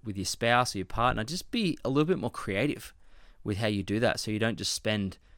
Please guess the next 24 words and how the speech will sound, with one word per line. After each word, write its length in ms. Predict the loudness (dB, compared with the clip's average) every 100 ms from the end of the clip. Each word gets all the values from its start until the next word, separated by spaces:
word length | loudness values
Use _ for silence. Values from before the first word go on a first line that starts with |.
| -8
to 100 | -2
alleviate 360 | 0 2 0 0
any 180 | -2
boredom 340 | -2 -4 -2 -2
you 60 |
have. 300 | -4 -6 -8 -16 -20 -20 -14 -2
Um, 440 | 0 2 2 0
and 120 | 2 2
of 60 |
course, 300 | 8 6 6 0 -12 -2
the 100 | 2
bigger 360 | 4 8 8 8
stuff 560 | 4 4 4 2 -4 -16 -20 -8
uh, 200 | 0 0 4
like 200 | 2 2
cars 380 | 0 2 2 0
and 100 | -4
houses 520 | -2 -2 -4 -4 -4
and 180 | -4 -4
trips 400 | -4 -4 -4 -6
and 140 | -4
things 180 | -2 0
like 140 | 2
that, 240 | 2 2